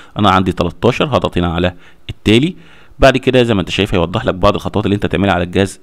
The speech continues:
الموبايل بتاعك عشان تبدا انك انت تتخطى حساب جوجل. هنبدا نروح على الجهاز ونتحكم بالاسهم ونروح على زرار ريسيت نضغط عليه ضغطه بالشكل ده. هتبدا تظهر لك الواجهه دي زي ما انت شايف، لو ظهرت لك باللغه العربيه مفيش اي مشكله خالص. كل اللي عليك انك انت هتروح على خيار اعاده ضبط المصنع او حتى زي ما موضح لك هنا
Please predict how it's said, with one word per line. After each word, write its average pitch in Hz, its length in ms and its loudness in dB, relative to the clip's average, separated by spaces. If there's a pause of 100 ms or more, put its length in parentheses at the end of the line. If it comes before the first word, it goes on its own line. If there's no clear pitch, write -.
الموبايل 90 320 0
بتاعك 104 340 -2
عشان 101 160 -12
تبدا 95 240 -2
انك 87 180 -6
انت 92 120 -6
تتخطى 87 400 -6
حساب 85 220 -6
جوجل. 82 200 -4 (260)
هنبدا 156 280 4
نروح 120 220 2
على 104 280 4
الجهاز 95 260 2
ونتحكم 104 460 -2
بالاسهم 104 380 0
ونروح 107 300 2
على 95 220 2
زرار 98 220 2
ريسيت 113 380 -2
نضغط 95 280 -4
عليه 92 120 2
ضغطه 98 220 -2
بالشكل 92 320 -4
ده. 123 140 -2 (180)
هتبدا 156 260 2
تظهر 127 220 2
لك 139 120 2
الواجهه 107 180 4
دي 117 100 0
زي 117 60 0
ما 107 60 2
انت 95 80 -2
شايف، 107 260 0
لو 104 60 -2
ظهرت 95 260 0
لك 95 60 -2
باللغه 92 220 2
العربيه 95 280 0
مفيش 104 200 -2
اي 87 60 0
مشكله 92 220 -2
خالص. 123 340 -2
كل - 120 0
اللي 101 100 2
عليك 95 140 -2
انك 92 200 -2
انت 95 120 -4
هتروح 90 240 -2
على 78 120 0
خيار 95 240 0 (100)
اعاده 92 140 4
ضبط 92 320 -4
المصنع 101 480 0
او - 60 0
حتى 95 320 -2
زي 92 100 -2
ما 90 100 0
موضح 90 340 -2
لك 80 180 -2
هنا 92 140 -2